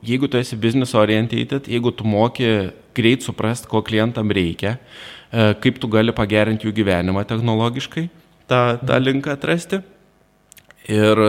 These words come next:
Speaker 1: tą iškomunikuot moki, tai tu iš karto gali, net neturėdamas kilo,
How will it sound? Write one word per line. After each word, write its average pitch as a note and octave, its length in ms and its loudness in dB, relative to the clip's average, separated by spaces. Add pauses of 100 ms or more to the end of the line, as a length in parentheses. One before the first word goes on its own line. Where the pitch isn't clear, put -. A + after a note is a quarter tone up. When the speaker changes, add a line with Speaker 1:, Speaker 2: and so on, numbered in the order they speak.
Speaker 1:
tą A2 180 2
iškomunikuot G#2+ 720 -2
moki, G#2+ 400 -2 (400)
tai G#2+ 120 0
tu A#2+ 120 -4
iš A#2+ 100 -2
karto A#2 300 -2
gali, A2 600 2
net A2+ 280 2
neturėdamas G#2 800 -2
kilo, G#2 680 0